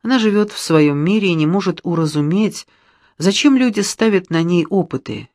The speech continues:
ведь человеческий мир для нее недосягаемая,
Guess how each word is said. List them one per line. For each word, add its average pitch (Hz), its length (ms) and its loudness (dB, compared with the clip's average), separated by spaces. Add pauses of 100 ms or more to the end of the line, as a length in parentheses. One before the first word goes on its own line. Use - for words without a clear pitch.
(120)
ведь 160 200 -2
человеческий 180 720 -2
мир 180 280 0
для 151 220 -2
нее 165 460 2 (400)
недосягаемая, 151 960 -2